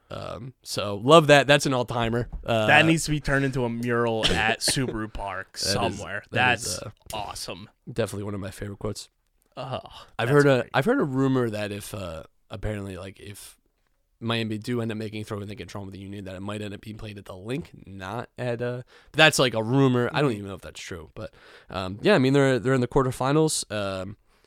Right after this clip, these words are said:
Speaker 1: you know, there's only, uh, only two Mexican, uh, uh, teams left. The rest are all M L S teams. There's, uh,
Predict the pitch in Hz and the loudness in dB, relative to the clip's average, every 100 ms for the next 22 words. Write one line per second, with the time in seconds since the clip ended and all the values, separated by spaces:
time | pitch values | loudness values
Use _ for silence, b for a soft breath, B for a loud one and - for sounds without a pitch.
0 | b 107 107 101 104 117 117 117 110 110 | b -6 -4 -4 -2 -2 -2 -2 -4 -6
1 | 104 98 b b b b b 135 120 - | -8 -10 b b b b b -6 -4 0
2 | 135 131 131 117 120 - - 131 120 117 | 2 4 2 -2 -4 -4 -2 0 0 0
3 | 117 110 - 107 107 117 120 110 117 135 | -2 -4 -4 -6 -6 -4 -4 -4 -4 -4
4 | - 123 110 - 117 98 110 107 113 - | -6 -6 -6 -6 -6 -4 -4 -6 -6 -6
5 | 123 120 - 110 - 95 92 | -6 -6 -8 -12 -12 -12 -12